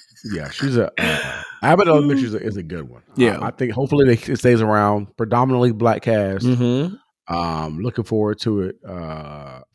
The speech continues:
Speaker 1: yeah, all the shows you're watching, I'm pretty much watching. Um, I'm look-, I'm, I think I'm gonna give Fresh Prince a try or, or Bel Air a try. Uh,
Speaker 2: Uncle
Speaker 1: shouts out
Speaker 2: Phil's
Speaker 1: to,
Speaker 2: an
Speaker 1: uh,
Speaker 2: alpha, right?
Speaker 1: Really?
Speaker 2: In the, well, in the
Speaker 1: Okay.
Speaker 2: show, in the new reboot.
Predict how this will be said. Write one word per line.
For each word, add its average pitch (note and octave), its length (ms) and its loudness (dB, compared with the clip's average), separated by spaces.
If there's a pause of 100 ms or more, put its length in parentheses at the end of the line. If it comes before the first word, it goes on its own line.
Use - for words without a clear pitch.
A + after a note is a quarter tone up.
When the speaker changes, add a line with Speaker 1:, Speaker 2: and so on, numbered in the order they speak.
(240)
Speaker 1:
yeah, D3 140 -4
all C#3+ 200 -2
the F3+ 80 0
shows E3+ 180 0
you're D3+ 100 2
watching, C#3 280 4
I'm A#2+ 60 -6
pretty C3 140 -4
much A#2+ 120 -6
watching. A#2+ 400 -2 (720)
Um, A2 560 -4 (800)
I'm A2+ 260 0
look-, C#3+ 240 2
I'm, C3 200 0 (100)
I C#3+ 60 -4
think A3 160 4
I'm G#3 60 0
gonna E3 100 4
give D3 200 4
Fresh C#3 220 2
Prince C3 160 -4
a A2 60 -6
try A2+ 240 2
or, A#2 360 2
or A2 120 -4
Bel B2+ 280 4
Air A#2+ 220 6
a A#2 60 4
try. A#2 400 4 (720)
Uh, G#2+ 180 -4
Speaker 2:
Uncle - 100 6
Speaker 1:
shouts - 180 2
out - 80 2
Speaker 2:
Phil's E4+ 140 2
Speaker 1:
to, - 40 4
Speaker 2:
an - 80 2
Speaker 1:
uh, - 60 -2
Speaker 2:
alpha, A#2 440 -2 (480)
right? D#3 360 -4 (180)
Speaker 1:
Really? C3+ 300 2 (540)
Speaker 2:
In F3 180 0
the, D#3 120 2
well, E3 160 4
in F3+ 140 0
the E3 60 -2
Speaker 1:
Okay. B2 100 -2
Speaker 2:
show, A2 360 -2 (300)
in D#3 140 -2
the C3+ 120 0
new D3 280 0
reboot. A2+ 380 -4